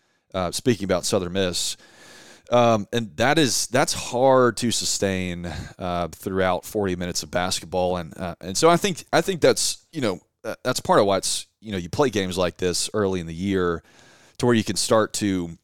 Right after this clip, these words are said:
um, you know, find your pace and, and find where you're most efficient and you, to where you can play fast the entire game, but not to the point where you just,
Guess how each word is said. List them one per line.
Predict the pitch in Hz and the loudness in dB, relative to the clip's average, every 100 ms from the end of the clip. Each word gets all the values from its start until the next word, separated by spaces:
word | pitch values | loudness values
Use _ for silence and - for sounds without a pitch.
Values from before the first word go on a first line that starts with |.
| _ _ _ _ _ _ _ _ - - | _ _ _ _ _ _ _ _ -16 -6
um, | 98 92 78 - | -2 -2 -6 -8
you | 156 | -2
know, | 92 | -2
find | - 117 120 110 | 0 0 2 0
your | 101 | -4
pace | - 107 107 98 - - | 0 0 2 0 0 -2
and, | 107 90 - | -4 -6 -6
and | 92 | -10
find | 87 - 110 104 101 | -6 -2 -2 -2 -4
where | 92 101 110 | -2 2 2
you're | 104 | 2
most | 98 95 | -2 -4
efficient | 87 - 120 - 104 | -6 -2 -2 0 -4
and | 92 82 | -6 -8
you, | 104 - - _ | -14 -16 -20 _
to | - | -4
where | 117 | 0
you | 123 107 | 0 0
can | - 87 | -6 -8
play | - 151 | -4 -2
fast | 156 - 120 113 - | 0 2 2 2 -2
the | 107 | -6
entire | 95 - 113 95 | -8 -4 -2 -2
game, | 85 104 95 | -2 -4 -4
but | 80 | -6
not | 78 104 98 | -4 -4 -4
to | 104 | -10
the | |
point | 82 - 107 82 - _ - - - | -10 -8 -8 -8 -12 _ -20 -20 -20
where | - 104 | -6 -4
you | 98 | -2
just, | 92 92 82 - - | -4 -4 -4 -6 -8